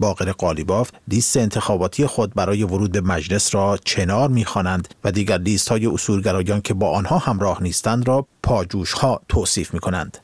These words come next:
منظور او از پاجوش‌ها یا پاچناری‌ها لیستی از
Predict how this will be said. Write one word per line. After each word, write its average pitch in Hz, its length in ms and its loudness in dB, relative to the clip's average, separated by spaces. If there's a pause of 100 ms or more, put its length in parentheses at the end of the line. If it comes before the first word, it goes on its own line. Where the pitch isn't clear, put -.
(240)
منظور 143 400 4
او 139 160 4
از 120 160 -2
پاجوش‌ها 117 680 0
یا 117 420 2 (100)
پاچناری‌ها 107 800 0
لیستی 156 500 2
از 123 160 0